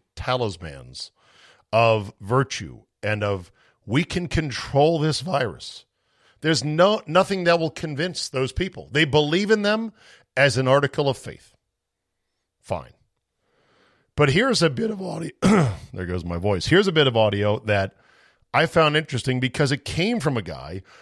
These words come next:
who I think is both a dangerous idiot and also one of the foremost experts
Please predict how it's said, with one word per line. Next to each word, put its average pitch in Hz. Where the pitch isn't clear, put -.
who 151
I 190
think 151
is 139
both 139
a 127
dangerous 135
idiot 104
and 135
also 139
one 127
of 123
the 123
foremost 160
experts 107